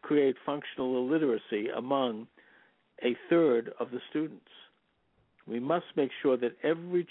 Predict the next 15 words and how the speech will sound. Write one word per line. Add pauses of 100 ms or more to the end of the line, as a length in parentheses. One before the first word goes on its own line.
child
in
the
district (460)
is
taught
to
read (180)
with
intensive
phonics. (1400)
Parents
will
back
this.